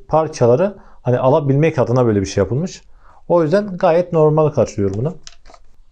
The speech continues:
Bir diğer özelliği ise önünde led ışıklar var.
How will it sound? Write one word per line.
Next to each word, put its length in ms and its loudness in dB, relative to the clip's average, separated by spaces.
Bir 180 2
diğer 220 2
özelliği 540 2
ise 320 -2
önünde 480 2
led 160 2
ışıklar 440 0
var. 180 0